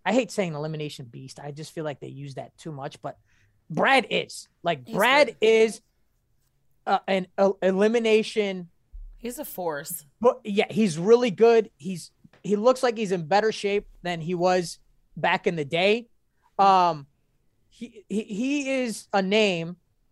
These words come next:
Speaker 1: that it's okay to lose to, right? Because no matter what, like,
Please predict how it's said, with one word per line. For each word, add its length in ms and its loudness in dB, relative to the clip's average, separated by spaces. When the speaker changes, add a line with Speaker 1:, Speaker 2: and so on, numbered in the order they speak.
Speaker 1:
that 360 2
it's 200 2
okay 340 6
to 80 6
lose 280 -4
to, 180 -18
right? 340 2
Because 540 2
no 200 2
matter 280 4
what, 400 4
like, 300 0